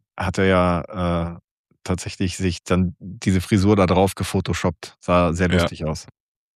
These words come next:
Speaker 2: Und irgendwer hat doch dann, äh, in einem, in einem, bei einer Autogrammstunde oder so die Frage gestellt, „Wie viel Likes muss mein Beitrag haben, damit du dir die Frisur wirklich schneidest?“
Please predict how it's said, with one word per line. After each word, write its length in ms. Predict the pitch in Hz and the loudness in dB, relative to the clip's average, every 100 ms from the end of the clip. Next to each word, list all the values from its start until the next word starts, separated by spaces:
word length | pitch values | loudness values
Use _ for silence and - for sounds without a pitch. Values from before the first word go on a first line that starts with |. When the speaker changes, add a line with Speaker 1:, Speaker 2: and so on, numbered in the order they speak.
| _ | _
Speaker 2:
Und 140 | - 98 | -2 4
irgendwer 340 | 110 139 127 120 | 6 6 4 2
hat 100 | 123 | 0
doch 80 | |
dann, 320 | 110 98 95 95 | 2 2 4 4
äh, 380 | 90 87 85 82 - | 4 4 4 0 0
in 160 | 92 | 0
einem, 220 | 87 85 | 2 2
in 160 | - 87 | 0 0
einem, 340 | 82 80 78 - | 0 0 -2 -2
bei 80 | 82 | 0
einer 140 | 82 | 0
Autogrammstunde 680 | 85 87 76 95 127 - 87 | 0 -2 0 0 0 0 2
oder 200 | 80 80 | 2 0
so 160 | 80 78 | -2 -4
die 100 | 80 | -4
Frage 360 | - 87 87 | 0 0 0
gestellt, 360 | 80 - 82 78 | -4 0 0 0
„Wie 160 | 82 98 | 0 -2
viel 180 | - 95 | 0 2
Likes 320 | 92 110 - | 4 2 0
muss 160 | 98 98 | 0 2
mein 160 | 90 | 2
Beitrag 380 | 85 95 - 90 | 2 0 0 0
haben, 160 | 95 92 | 0 2
damit 200 | 90 92 | 2 0
du 40 | |
dir 80 | 87 | 0
die 140 | 87 | 0
Frisur 320 | - 95 90 87 | 0 0 0 0
wirklich 220 | 95 - | -2 -4
schneidest?“ 480 | 92 92 78 - | 0 0 0 -6